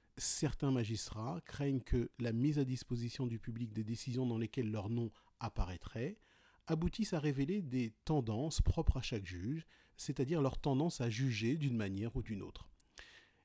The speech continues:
Et c'est en fait la raison pour laquelle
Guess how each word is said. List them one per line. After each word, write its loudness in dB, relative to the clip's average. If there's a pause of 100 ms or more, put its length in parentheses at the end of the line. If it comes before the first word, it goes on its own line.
(240)
Et 8
c'est 2
en 2
fait -2 (160)
la 4
raison 2
pour 0
laquelle -4